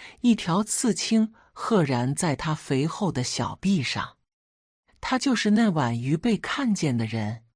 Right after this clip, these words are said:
“在胳膊上刺青犯法吗？”“你们这是暴力执法。”“我要告你们！”无视他的咆哮和辱骂，众人细细搜查起整个猪场。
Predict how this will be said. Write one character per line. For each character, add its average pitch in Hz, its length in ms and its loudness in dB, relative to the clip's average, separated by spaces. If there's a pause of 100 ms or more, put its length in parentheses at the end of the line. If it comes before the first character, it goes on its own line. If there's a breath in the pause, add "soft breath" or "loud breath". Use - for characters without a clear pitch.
(720)
“在 254 180 2
胳 311 300 2
膊 247 120 2
上 175 320 0
刺 - 280 -2
青 262 240 0
犯 247 280 0
法 113 280 -4
吗 123 280 -2 (880)
？”“你 190 100 6
们 180 120 8
这 226 160 2
是 202 180 0
暴 226 280 -2
力 156 180 0
执 127 240 -2
法。 - 440 -6 (1000 soft breath)
”“我 156 60 6
要 175 160 4
告 185 220 0
你 135 140 4
们！” 127 320 0 (460 soft breath)
无 196 220 4
视 247 180 2
他 226 180 -6
的 190 120 -2
咆 151 360 -2
哮 180 360 -2
和 160 200 -2
辱 165 240 -2
骂， 165 360 -2 (540 loud breath)
众 240 220 4
人 151 240 2
细 180 300 0
细 151 220 0
搜 170 320 0
查 123 260 -4
起 135 300 -2
整 107 340 -2
个 143 140 -2
猪 175 260 0
场。 - 380 -6